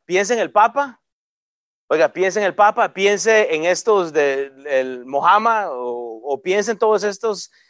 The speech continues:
héroes de la India y esta gente, eh, angelical que la gente llama, que ni siquiera pueden tener acceso. Pero la palabra de Dios define realmente cómo debería ser un pastor, al menos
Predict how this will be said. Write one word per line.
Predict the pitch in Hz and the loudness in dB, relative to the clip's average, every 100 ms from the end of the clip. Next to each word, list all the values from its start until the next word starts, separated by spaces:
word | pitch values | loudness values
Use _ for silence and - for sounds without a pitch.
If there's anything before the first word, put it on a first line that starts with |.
| _ _ | _ _
héroes | 180 196 208 190 | 2 6 6 4
de | 185 | 4
la | 165 | 6
India | 185 220 214 208 | 4 2 4 4
y | 165 | 4
esta | 175 220 190 | -2 -6 -6
gente, | 208 180 208 202 143 139 123 | -8 -8 -10 -10 -12 -12 -12
eh, | - _ _ _ _ | -16 _ _ _ _
angelical | 151 151 156 143 131 190 208 | -4 -2 -4 -6 2 2 2
que | 214 | -2
la | 170 | -4
gente | 175 208 | -4 -4
llama, | 190 185 214 | -2 -2 -2
que | - | -6
ni | 156 | -10
siquiera | 139 170 185 | -6 0 0
pueden | 175 185 190 | 2 -2 0
tener | 185 196 | -2 0
acceso. | 190 - 240 160 101 _ _ _ | 0 2 0 0 -12 _ _ _
Pero | 165 | 2
la | 170 156 | 4 4
palabra | 151 170 208 233 | 4 4 6 4
de | 190 | 4
Dios | 190 208 185 | 4 2 2
define | 175 160 202 202 208 233 | -2 -2 -8 -4 0 0
realmente | 185 180 180 180 220 | 0 -4 -4 -10 -12
cómo | 208 180 214 | -12 -10 -8
debería | 220 190 214 | -6 -4 -6
ser | 208 202 | -6 -12
un | 202 | -10
pastor, | 220 208 254 254 - | -10 -8 -4 -4 -2
al | 165 160 | -4 -4
menos | 170 240 226 170 160 - | -4 -4 -4 -8 -14 -20